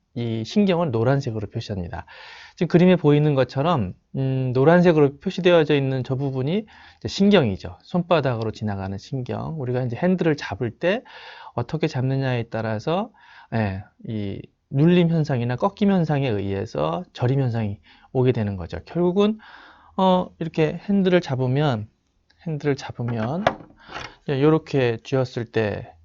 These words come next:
또, 혹은 또 요렇게 쥐었을 때, 뭐, 다양하게 잡는 방법이 있잖아요. 이렇게 잡는 방법에 의해서 결국은 신경이 눌려지고, 신경이 눌려짐으로 인해서 나타나는 통증들이 나타나죠. 새끼손가락이 아프다고 하시는 분들은 요 드랍을 잡았을 때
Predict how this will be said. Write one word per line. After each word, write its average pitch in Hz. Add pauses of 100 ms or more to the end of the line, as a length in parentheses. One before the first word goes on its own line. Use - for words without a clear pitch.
(140)
또, 139
혹은 165
또 131
요렇게 127
쥐었을 117
때, 117
뭐, 143
다양하게 160
잡는 156
방법이 143
있잖아요. 123
이렇게 135
잡는 139
방법에 123
의해서 107 (380)
결국은 156 (380)
신경이 202
눌려지고, 131
신경이 190
눌려짐으로 123
인해서 117
나타나는 120
통증들이 165 (500)
나타나죠. 104 (500)
새끼손가락이 240
아프다고 180
하시는 175
분들은 151
요 143
드랍을 160
잡았을 127
때 -